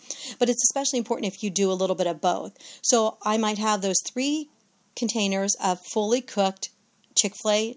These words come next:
knockoffs. So you literally just need to get one out, pop it in the microwave, and have a chicken sandwich, right? Um, or then I might have the one that I put the ones on cookie sheets and I freeze them. And when they're frozen, I can drop them into bags. And I have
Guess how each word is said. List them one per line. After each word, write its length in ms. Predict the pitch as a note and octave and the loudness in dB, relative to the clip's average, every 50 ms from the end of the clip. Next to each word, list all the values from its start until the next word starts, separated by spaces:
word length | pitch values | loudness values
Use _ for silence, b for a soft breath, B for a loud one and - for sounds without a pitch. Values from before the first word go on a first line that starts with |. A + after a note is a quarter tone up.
| - A#3 | -6 -2
knockoffs. 560 | A3+ B3+ C4+ C4 - F#3 - - - - - - B B B B B | 0 0 0 0 -2 -2 -4 -2 0 -2 -4 -4 B B B B B
So 220 | B - - B3 B3 | B 6 6 6 4
you 240 | A3+ A3+ A#3 A#3 | 4 0 -2 0
literally 360 | A3+ G#3+ B3+ C#4+ D#4+ C#4+ A3 G3 | 2 2 0 2 2 0 0 2
just 180 | - A3 - | 2 2 0
need 140 | A#3+ A3 G3 | 0 -2 -6
to 60 | F#3+ | -4
get 180 | E3 - F3+ - | -4 -4 -2 -2
one 180 | G3 G3 G3 | -2 -2 0
out, 200 | G#3 A#3 B3 - | 0 -2 -2 -2
pop 220 | - - G3 - - | 0 0 0 0 -2
it 20 | |
in 40 | - | -4
the 40 | F3+ | -4
microwave, 340 | F3+ G3+ A#3+ - A3 F#3+ F3 | -4 -4 -4 -4 -4 -6 -4
and 80 | F3 F3+ | -4 -4
have 120 | F#3 E3+ | -4 -2
a 60 | F3 | 0
chicken 260 | - - F#3+ F3 D#3+ | -2 -2 -2 0 0
sandwich, 640 | - - G3 G#3 A3+ G3+ E3+ - - - - - - - _ _ _ _ _ _ _ _ _ _ _ _ _ _ _ _ - | 0 0 0 0 -2 -4 -6 -8 -6 -2 -2 -2 -2 -4 _ _ _ _ _ _ _ _ _ _ _ _ _ _ _ _ -8
right? 360 | G3 F3 F3 E3+ F3 F3+ - B B B B B B B B B - | -4 -4 -2 -2 -4 -6 -8 B B B B B B B B B 2
Um, 360 | G#3+ G3+ G3+ F#3+ F3 F3 F#3 - - _ _ _ _ _ - - _ _ _ _ _ _ _ _ _ _ _ _ _ _ - | 4 4 4 4 0 -4 -8 -14 -18 _ _ _ _ _ -20 -20 _ _ _ _ _ _ _ _ _ _ _ _ _ _ -2
or 360 | - B3+ A#3+ A#3+ A#3 A#3 A#3 - | 2 4 4 6 4 4 2 0
then 180 | G#3+ G#3+ A#3 A3+ | -2 0 0 0
I 80 | A3 | 0
might 220 | A3 A3 G#3+ A3+ G#3+ | 0 0 -2 -2 -2
have 200 | G#3 G3+ G#3 F#3+ | -2 0 0 0
the 100 | F3+ G3+ | 0 -2
one 120 | F#3 - G3 | -4 -2 2
that 120 | G#3 A3 | 2 2
I 60 | A#3+ A#3 | 2 2
put 240 | A#3+ - - G3+ | -2 -4 -8 -6
the 80 | - A3+ | -2 0
ones 220 | G3 G3 G3 G3 | 0 0 2 0
on 100 | G3 F#3 | 0 -2
cookie 300 | - - F4 D#4 - D#4+ | -2 -4 -4 -4 -2 0
sheets 320 | B3 - - F#3 F#3+ F#3 - - | 0 0 0 2 4 4 4 4
and 80 | F#3+ F#3 | 2 -4
I 80 | F3 | -4
freeze 320 | - - C#4+ E4 F4 D4+ - | -4 -4 -4 -2 0 0 0
them. 180 | F#3 F3 F3 F3+ | 0 0 -2 -4
And 140 | F3+ F3 | -4 -4
when 120 | F3+ F3+ F3+ | -2 -2 -2
they're 140 | F3 E3+ E3 | -2 -4 -4
frozen, 480 | - - A3 A#3 A#3 G#3 - F#3+ F3+ | -2 0 0 2 2 2 0 -2 -4
I 120 | - - F3+ | -6 -10 -10
can 160 | - G3 E3+ | -10 -8 -4
drop 240 | F3 D#3+ D#3+ - - | -4 -4 -4 -4 -6
them 120 | F#3 F3 | -8 -8
into 140 | F3 E3+ G3 | -6 -6 -4
bags. 480 | F#3+ F#3+ E3+ E3 D#3+ E3 F3 F#3+ - - B B B B B B B | -2 -2 0 0 0 0 -2 -4 -6 -8 B B B B B B B
And 100 | G3+ F#3+ | 0 0
I 120 | F3+ F3+ | 2 0
have 420 | F3+ F3 F#3 F3 E3+ F3 E3+ - | 0 0 0 0 2 0 0 -2